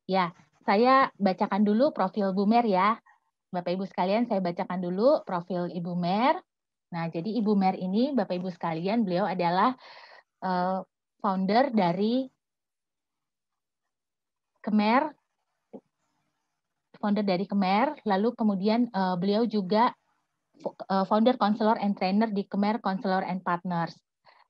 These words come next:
Nah, latar belakang beliau, beliau, eh, berpendidikan psikologi, juga konseling, dan beliau, beliau sebagai asesor training yang bersertifikasi, serta behavior analyst yang bersertifikasi.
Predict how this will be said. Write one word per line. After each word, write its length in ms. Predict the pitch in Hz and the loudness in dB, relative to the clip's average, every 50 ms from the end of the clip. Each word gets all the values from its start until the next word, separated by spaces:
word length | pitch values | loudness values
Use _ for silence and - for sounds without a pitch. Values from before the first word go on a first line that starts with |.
| - 180 | -8 -4
Nah, 220 | 175 170 175 175 | -2 -2 -2 -2
latar 240 | 175 - - 202 196 | -4 -4 -4 -2 0
belakang 340 | 190 175 180 180 190 196 196 | 2 0 0 0 -2 -2 0
beliau, 540 | 190 190 190 196 202 226 262 285 294 294 220 | 0 0 2 2 4 6 6 6 4 4 2
beliau, 320 | 190 190 190 196 214 214 - - | 2 0 0 0 0 0 -4 -4
eh, 400 | 175 170 170 170 165 165 165 165 - _ _ _ - | -4 -4 -2 -2 -4 -4 -6 -8 -12 _ _ _ -10
berpendidikan 720 | 185 175 175 - 180 180 170 180 175 - 190 185 185 190 | -8 -8 -8 -6 -8 -8 -8 -8 -6 -6 -6 -6 -6 -8
psikologi, 640 | - - - - 175 175 175 175 175 202 214 240 233 | -10 -12 -6 -4 -2 0 0 -2 -2 -2 -2 0 0
juga 240 | 180 185 165 220 214 | -2 -2 -4 -4 -4
konseling, 640 | - 180 180 170 208 185 190 208 233 285 320 349 - _ - - _ _ - | -2 -4 -4 -2 -2 0 2 2 2 2 0 -2 -8 _ -20 -20 _ _ -8
dan 160 | 185 185 180 | -6 -4 -4
beliau, 320 | 175 180 190 196 208 - | -2 -2 -2 -2 -4 -2
beliau 320 | - 190 190 185 196 220 240 | -2 -2 0 0 0 0 0
sebagai 400 | - 214 190 170 170 180 185 185 - | -2 -4 -4 -4 -4 -4 -6 -6 -6
asesor 320 | - 175 - 190 - 196 180 - | -8 -8 -8 -6 -6 -6 -6 -6
training 480 | - 190 180 180 185 202 226 220 208 190 | -6 -4 -4 -4 -2 -2 0 0 0 -2
yang 160 | 180 175 175 | -2 -4 -4
bersertifikasi, 1120 | 175 175 196 185 - - 175 170 - 185 170 185 - - 175 175 175 - 226 240 285 320 - - - - _ _ - | -6 -6 -6 -6 -6 -6 -6 -6 -6 -12 -12 -10 -8 -8 -8 -8 -8 -6 -4 -4 -4 -4 -6 -10 -20 -20 _ _ -10
serta 240 | 190 180 - - 202 | -10 -10 -4 -4 -4
behavior 640 | 196 196 190 175 190 175 - 190 190 190 190 190 - | -2 -2 -2 -2 -2 -4 -4 -4 -4 -4 -4 -6 -6
analyst 480 | 170 175 170 165 170 175 196 196 - _ _ - | -6 -6 -4 -4 -2 -4 -4 -6 -8 _ _ -12
yang 320 | 175 170 160 160 160 156 - | -8 -8 -6 -6 -8 -12 -12
bersertifikasi. 1300 | - 170 170 175 - - 175 170 - - 175 - 180 - - 160 160 - _ - 175 160 156 151 160 | -10 -10 -10 -10 -8 -8 -8 -8 -8 -12 -14 -14 -14 -12 -12 -12 -12 -14 _ -14 -12 -12 -12 -14 -18